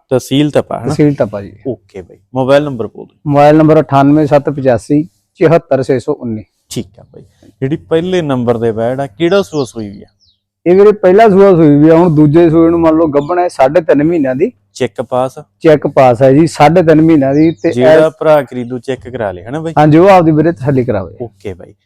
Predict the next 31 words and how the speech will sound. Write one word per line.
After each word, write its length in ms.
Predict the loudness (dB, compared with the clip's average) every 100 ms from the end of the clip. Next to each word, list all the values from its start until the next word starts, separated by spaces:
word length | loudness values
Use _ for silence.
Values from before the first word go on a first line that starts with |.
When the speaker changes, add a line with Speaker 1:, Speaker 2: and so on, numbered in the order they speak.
| _ -14
Speaker 1:
ਤੇ 60 |
ਕਿੰਨਾ 380 | -10 -8 -8 -8
ਦੁੱਧ 280 | -8 -10 -8
ਆ 60 | -10
ਇਹ 60 |
ਥੱਲੇ? 480 | -12 -20 -10 0 0
Speaker 2:
ਇਸ 120 | 2
ਵਕਤ 260 | 2 2 2
ਵੀਰੇ 420 | 0 2 2 0 -4 _ 0
ਕੋਈ 140 | 0
ਸੋਲਾਂ 300 | 2 4 4
ਮੰਨ 240 | 4 4 4
ਲਓ, 120 | 2
ਕੋਈ 120 | 0
ਪੰਦਰਾਂ 340 | 0 2 2
ਮੰਨ 160 | 2 2
ਲਓ, 80 | 0
ਚੌਦਾਂ 400 | 2 4 6 4
ਲੀਟਰ 260 | 2 0
ਤਿਆਰ 260 | 0 2 2
ਹੈ। 120 | -2 -8
Speaker 1:
ਨੈਟ? 380 | -6 -6 -6 -18 -20 _ _ 0
Speaker 2:
ਨੈਟ 200 | 2 2
Speaker 1:
ਠੀਕ 120 | -4
Speaker 2:
ਜੀ। 100 | -10
Speaker 1:
ਆ। 40 | -18
ਫੈਂਟ 500 | _ _ -4 -4 -2
ਬਹੁਤ 220 | -4 -6
ਹੁੰਦੀ 180 | -8 -8
ਹੋਊ 140 | -6
ਇਹਦੀ? 160 | -8